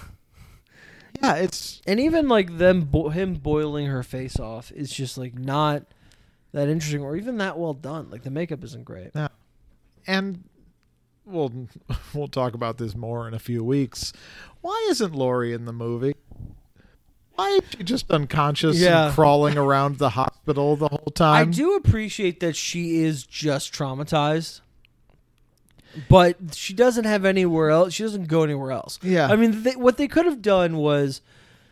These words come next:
Speaker 2: she's traumatized and then for, like, a scene, and then she's like, "Okay, now I gotta fight back." But she is scared for most of it, and I guess there's no real reason for her n-,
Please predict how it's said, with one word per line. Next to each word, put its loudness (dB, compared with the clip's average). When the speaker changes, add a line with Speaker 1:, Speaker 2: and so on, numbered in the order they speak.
Speaker 2:
she's -6
traumatized 0
and -2
then 0
for, -4
like, 2
a 0
scene, 0
and -6
then 0
she's -6
like, -6
"Okay, -4
now -6
I -8
gotta -10
fight -12
back." -10
But -8
she 4
is 4
scared 2
for -6
most 2
of -2
it, 2
and 0
I 0
guess 2
there's -2
no 4
real 2
reason -2
for -12
her -6
n-, -10